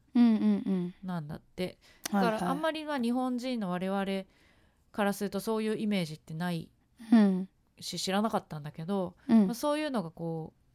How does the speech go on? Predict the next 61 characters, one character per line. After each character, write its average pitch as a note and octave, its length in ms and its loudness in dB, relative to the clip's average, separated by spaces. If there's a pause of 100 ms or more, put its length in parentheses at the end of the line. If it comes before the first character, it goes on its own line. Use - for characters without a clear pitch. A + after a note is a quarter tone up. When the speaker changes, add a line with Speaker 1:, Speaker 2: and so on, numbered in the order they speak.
(540)
Speaker 2:
う、 - 20 -8
も G3 80 -4
と G#3+ 120 0
も G#3+ 80 0
と G3+ 80 2
分 G3 120 2
か A3+ 100 4
っ G#3+ 120 -2
た E3+ 140 0
上 E3 180 -2
で G3 120 0
見 F3+ 140 -2
る D#3 120 -6
と D3+ 120 -10
ま D3+ 120 -8
た D#3+ 100 -10
違 G#3 200 6
う F#3+ 80 -2
Speaker 1:
う - 20 -2
ん。 D3+ 260 -12 (840)
Speaker 2:
な G#3 220 0
っ G3+ 40 -8
て F#3 120 -10
い D#3+ 40 -4
う D#3 60 -6
の D3 120 -8
も。 D3 240 -12 (560)
Speaker 1:
う A3+ 40 8
ん G#3+ 120 8
う G3 140 2
ん。 F#3+ 180 4
Speaker 2:
そ F3+ 40 -2 (220)
う。 - 40 -14
で、 A3+ 200 -4
な A#3 100 -4
ん G#3 60 -6
か、 - 240 -6
ユ F3 100 -4
ダ C4 100 0
ヤ E4 120 2
教 D#4 220 -2
っ D#4 40 -8
て、 A#3 440 -4 (360)
Speaker 1:
う A#3 60 4
ん。 G3+ 240 6 (1120)
Speaker 2:
細 A#3 280 2
か E4+ 160 6
い F#3 140 2
か G#3 200 -2
い-、 G3+ 180 -4 (100)
規 G#3 140 -4
律、 G3+ 260 -4
戒 G3 260 -2
律 G3+ 380 -8 (220)
み G3 80 2
た F#3 80 6
い - 0 -
な - 0 -
の F3+ 80 4
が F3+ 80 4
Speaker 1:
あ F3+ 300 0